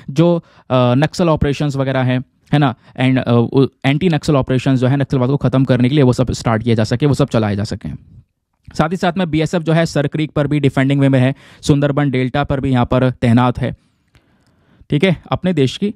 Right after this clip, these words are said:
सुरक्षा करने के लिए बॉर्डर्स पर ये तैनात हैं। और साथ ही साथ में दोस्तों, ये जो यूनाइटेड नेशन का पीस कीपिंग मिशन है ना, उस पीस कीपिंग मिशन में बॉर्डर सिक्योरिटी फोर्स का भी एक बहुत बड़ा कॉन्ट्रीब्यूशन जाता है, जहाँ पे दुनिया भर में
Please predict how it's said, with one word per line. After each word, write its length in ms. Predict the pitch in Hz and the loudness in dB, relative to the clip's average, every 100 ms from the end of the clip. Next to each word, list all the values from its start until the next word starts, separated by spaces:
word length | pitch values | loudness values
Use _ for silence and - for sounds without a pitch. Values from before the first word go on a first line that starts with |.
| - | -6
सुरक्षा 420 | - 131 - 131 | -2 -2 -2 -4
करने 260 | 117 101 | -2 -4
के 100 | - | -4
लिए 160 | - - - - _ _ _ - | -10 -14 -16 -20 _ _ _ 0
बॉर्डर्स 400 | 120 120 147 - | 2 2 2 0
पर 220 | 156 156 - | -2 -2 -2
ये 120 | 131 | -4
तैनात 420 | 120 107 101 82 67 | -2 -2 -4 -6 -8
हैं। 160 | 55 - - - - _ - - | -12 -16 -20 -20 -20 _ -20 -2
और 100 | 147 | 0
साथ 140 | 185 185 | 2 2
ही 60 | |
साथ 120 | 202 | 2
में 80 | 196 | 4
दोस्तों, 260 | 190 180 143 | 4 4 0
ये 120 | 131 | 0
जो 100 | 175 | 2
यूनाइटेड 420 | 147 135 143 180 | 2 2 2 -2
नेशन 240 | 156 151 170 | -2 -2 0
का 100 | 170 | 0
पीस 260 | - 175 | 0 0
कीपिंग 260 | - 170 156 | 0 0 0
मिशन 260 | 127 143 | 0 0
है 60 | 120 | 0
ना, 160 | 151 165 _ - _ _ _ - | -2 -4 _ -20 _ _ _ 0
उस 160 | 180 | 0
पीस 320 | - 180 196 | 2 2 2
कीपिंग 340 | - 151 165 156 | 0 0 2 2
मिशन 260 | 131 143 | 2 2
में 240 | 139 143 190 - _ - | 2 0 -2 -8 _ -8
बॉर्डर 460 | 120 113 131 160 202 | -4 0 0 0 -2
सिक्योरिटी 420 | 180 160 151 160 | -2 -2 -2 -2
फोर्स 300 | 143 135 135 | 2 0 2
का 100 | 135 | 0
भी 100 | 165 | 0
एक 80 | 131 | 0
बहुत 300 | 117 123 127 | 0 0 0
बड़ा 140 | 143 | -2
कॉन्ट्रीब्यूशन 600 | 143 123 117 120 117 139 | -2 -2 -2 -2 -2 0
जाता 260 | 113 113 139 | 2 2 0
है, 60 | |
जहाँ 140 | 123 113 | 2 2
पे 140 | 131 | 2
दुनिया 320 | 113 127 143 | 2 2 4
भर 140 | 127 113 | 2 2
में 180 | 123 | 0